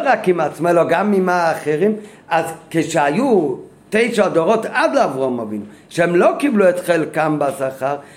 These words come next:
אז הגיע אברהם אבינו, שעניינו היה לדאוג לא רק עצמו, אלא גם לאחרים, הוא קיבל גם שכרו וגם את המקום של האחרים, גם חלק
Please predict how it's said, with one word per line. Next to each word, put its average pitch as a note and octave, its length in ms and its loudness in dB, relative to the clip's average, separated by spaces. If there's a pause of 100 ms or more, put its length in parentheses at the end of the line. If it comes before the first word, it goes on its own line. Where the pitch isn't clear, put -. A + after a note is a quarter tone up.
(120)
אז B2+ 180 -4
הגיע E3+ 280 2
אברהם G#3 340 0
אבינו, F#3 400 0 (200)
שעניינו E3 460 2
היה G#3 320 2
לדאוג F#3 340 0
לא G#3+ 120 4
רק A3 200 0
עצמו, E3+ 360 -2
אלא G3 180 4
גם F#3+ 220 0
לאחרים, F#3+ 360 -2 (260)
הוא D#3 140 -8
קיבל F3+ 320 2
גם F#3 360 0
שכרו C#3+ 400 0 (340)
וגם F#3+ 340 2
את F3 120 -4
המקום D#3 500 -2
של C3+ 160 -12
האחרים, A#2+ 360 -12
גם D#3+ 220 -4
חלק C#3 240 -10